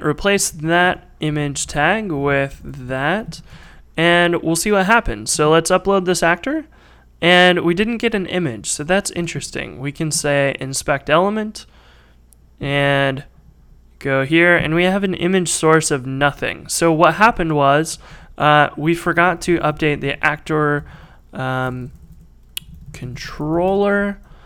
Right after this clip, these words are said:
and we need to change our strong params here to accept the image, and same with the film. So we need to go to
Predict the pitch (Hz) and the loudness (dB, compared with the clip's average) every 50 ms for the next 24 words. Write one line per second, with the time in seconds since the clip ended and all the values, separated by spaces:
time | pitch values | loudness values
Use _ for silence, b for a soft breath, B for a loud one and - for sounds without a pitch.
0 | b b b - - 156 156 156 160 160 160 160 156 156 - 156 160 175 190 196 | b b b -16 -4 -2 -2 -2 0 -2 -2 -2 -2 -4 -4 -4 -4 -2 -2 -4
1 | 185 185 165 - - 175 170 170 170 165 151 - - - 147 147 147 143 143 - | -4 -6 -8 -4 -2 0 0 0 0 -2 -4 -4 -4 -2 -2 0 -2 -2 -4 -6
2 | - - 185 180 175 165 - 185 190 214 220 208 185 - - 156 147 151 151 147 | -2 0 0 0 0 -2 -2 -2 0 0 0 -2 -2 -4 -2 0 0 0 0 0
3 | 147 - - - - - - 147 143 139 139 - - 147 131 - - - 127 117 | -2 -4 -6 -12 -14 -8 -6 -4 -4 -4 -6 -4 -4 -4 -4 -4 -8 -10 -10 -10
4 | - - - 160 170 185 202 233 240 226 - - - B B B B B B B | -10 -8 -6 -4 -2 -2 -2 -2 -2 -6 -8 -12 -14 B B B B B B B
5 | B B B _ - 151 151 156 156 156 151 - - - - - 190 202 220 226 | B B B _ -6 -2 0 0 2 0 0 -2 -2 -4 -4 -2 -2 -2 -2 -4
6 | - - 196 - - - 147 135 120 110 - - - - - 151 147 151 151 151 | -2 -2 -4 -4 -2 -2 -2 -2 -2 -4 -8 -12 -10 -8 -6 -4 -4 -4 -2 -2
7 | 156 156 147 - 143 139 139 139 135 127 131 - - 139 135 131 131 131 127 127 | -4 -4 -4 -6 -4 -2 0 0 -2 -2 -6 -10 -10 -8 -6 -4 -4 -2 -2 -4
8 | 127 123 | -4 -8